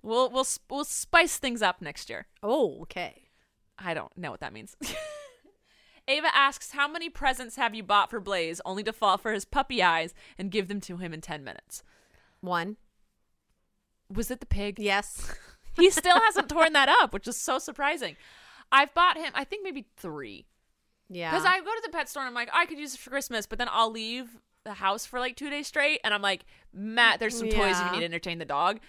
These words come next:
Speaker 1: So I do that. But yeah, I think about three-ish.
Speaker 2: Yep.
Speaker 1: And it
Speaker 2: It's, it's hard when you have something that someone could use
Speaker 1: 'Cause
Speaker 2: right
Speaker 1: he
Speaker 2: then and there.
Speaker 1: Yeah, and he can smell it.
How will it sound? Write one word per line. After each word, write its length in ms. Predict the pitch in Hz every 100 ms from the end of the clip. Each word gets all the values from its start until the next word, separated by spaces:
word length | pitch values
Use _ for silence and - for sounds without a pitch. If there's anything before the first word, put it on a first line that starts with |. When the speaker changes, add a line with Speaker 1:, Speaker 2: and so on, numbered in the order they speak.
| _ _ _
Speaker 1:
So 160 | -
I 80 | 208
do 140 | 196 196
that. 380 | 175 190 214 - _ _ _
But 300 | 196 240 220 - _ _ _ _ -
yeah, 320 | 262 277 277 269
I 80 | 320
think 180 | 508 440
about 200 | 349 254 _ _
three-ish. 880 | _ 214 175 165 165 190 - - - _
Speaker 2:
Yep. 280 | 240 240 - _ _ _ _ 285
Speaker 1:
And 120 | 320
it 80 | 370
Speaker 2:
It's, 160 | - -
it's 200 | 294 381 440
hard 320 | 494 571 330
when 140 | 240
you 100 | 214
have 180 | 208 214
something 360 | - 208 190 180
that 160 | 175 - -
someone 260 | 214 208 190
could 140 | 175
use 180 | 175 175
Speaker 1:
'Cause 100 | 440
Speaker 2:
right 180 | 190 453
Speaker 1:
he 40 |
Speaker 2:
then 140 | 196
and 120 | 185 180
there. 220 | 165 160
Speaker 1:
Yeah, 120 | 415
and 80 | 370
he 100 | 440 523
can 100 | 480
smell 460 | - 311 370 440
it. 160 | 247